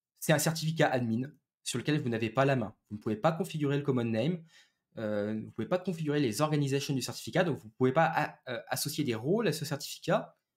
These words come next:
vous ne pouvez pas acc-, a-, associer de T T L à ce, à ce certificat, de time to live, avant l'expiration du certificat. Et pour moi, c'est un énorme problème. Euh, pourquoi ? Parce que, euh, vous aurez besoin de communiquer avec le cluster, d'autres briques software qui tournent à l'extérieur du cluster en auront besoin de ça.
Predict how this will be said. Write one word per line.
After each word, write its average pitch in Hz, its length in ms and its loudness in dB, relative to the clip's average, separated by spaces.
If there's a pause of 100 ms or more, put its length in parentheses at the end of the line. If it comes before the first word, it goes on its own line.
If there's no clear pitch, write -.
(260)
vous 131 100 -4
ne 131 40 -2
pouvez 139 140 2
pas 165 120 4
acc-, 175 240 0
a-, 131 180 4
associer - 360 -2
de 117 80 -2
T 214 260 -2
T 185 180 4
L 196 240 4
à 135 40 0
ce, - 260 -8
à 127 60 -6
ce 139 100 -6
certificat, 139 460 -4
de 156 80 -2
time 151 240 2
to 160 140 -4
live, 214 300 -2 (100)
avant 120 160 -2
l'expiration 127 480 -2
du 123 40 -4
certificat. - 640 -6 (520)
Et 143 140 2
pour 139 120 -4
moi, 196 140 4
c'est 208 160 -2
un 131 120 4
énorme 165 260 6
problème. 127 440 2 (580)
Euh, 113 140 -6
pourquoi ? 143 400 0
Parce 139 180 -2
que, 127 120 0
euh, 110 640 2
vous 127 180 -2
aurez 190 160 4
besoin 156 240 4
de 147 60 -4
communiquer 117 380 -4
avec 107 180 -4
le 107 80 -4
cluster, 156 400 0 (340)
d'autres 190 300 4
briques 160 440 0 (160)
software 143 640 0 (440)
qui 160 100 -2
tournent 160 220 -2
à 127 40 2
l'extérieur 127 380 2
du 123 120 -6
cluster 127 280 -2
en 104 280 -4
auront 156 280 2
besoin 123 280 0
de 107 60 -6
ça. 185 280 -2